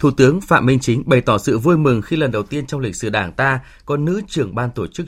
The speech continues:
Trung ương và chúc mừng đồng chí Trương Thị Mai trên cương vị mới. Đồng chí Phạm Minh Chính tin tưởng với bề dày kinh nghiệm công tác,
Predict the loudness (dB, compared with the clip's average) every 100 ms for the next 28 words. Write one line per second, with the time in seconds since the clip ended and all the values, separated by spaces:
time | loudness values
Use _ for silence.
0 | -6 -4 -4 -4 -8 -16 _ -6 -4 -4
1 | -4 -2 -4 -4 -8 -4 -4 -4 -4 -4
2 | -4 -8 -6 -4 -6 -12 -8 -2 0 -2
3 | -4 -2 -2 -8 -20 -20 -14 -4 -4 -2
4 | -6 -2 -2 -2 -4 -4 -6 -8 -6 -6
5 | 0 0 0 -8 -20 -6 -2 0 0 -2
6 | -4 -4 -4 -4 -4 -6 -4 -6 -6